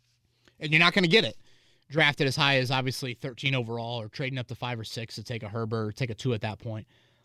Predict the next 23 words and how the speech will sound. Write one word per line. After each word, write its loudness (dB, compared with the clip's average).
But -10
I 6
would 6
really 6
like 4
to -6
see -4
Frank -10
Reich 0
get -2
a -4
drafted -4
quarterback -8
that -14
he -4
has -6
identified 0
traits -6
and -4
that -4
he 0
can 2
develop. -8